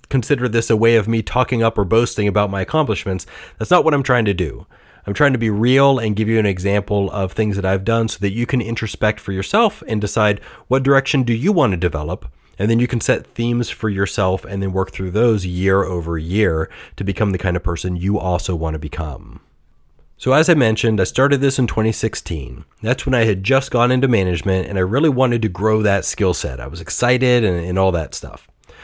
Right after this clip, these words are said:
So I set the theme for myself that year of seeking out opportunities to become uncomfortable.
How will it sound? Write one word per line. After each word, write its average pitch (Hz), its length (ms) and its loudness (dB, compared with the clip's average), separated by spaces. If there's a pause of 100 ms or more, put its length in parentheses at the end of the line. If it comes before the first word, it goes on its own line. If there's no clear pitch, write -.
(180)
So - 100 -4
I 90 40 0
set 165 180 2
the 143 80 0
theme 160 280 4
for 147 100 -2
myself 143 400 2
that 127 180 0
year 92 280 0
of 87 120 -4
seeking 127 360 -2
out 113 180 2
opportunities 170 800 0
to - 60 -10
become 117 300 0
uncomfortable. 101 800 -4